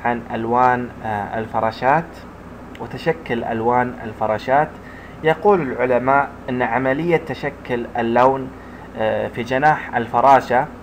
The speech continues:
تعتبر عملية فائقة التعقيد، وهي عملية تتم بنظام،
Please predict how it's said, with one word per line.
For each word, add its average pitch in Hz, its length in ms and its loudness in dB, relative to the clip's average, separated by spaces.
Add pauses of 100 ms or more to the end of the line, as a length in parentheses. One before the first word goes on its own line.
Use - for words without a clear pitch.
(140)
تعتبر 156 520 4
عملية 123 680 0
فائقة 139 500 4 (260)
التعقيد، 117 640 2 (640)
وهي 180 220 4
عملية 139 500 2
تتم 143 420 -6
بنظام، 131 640 4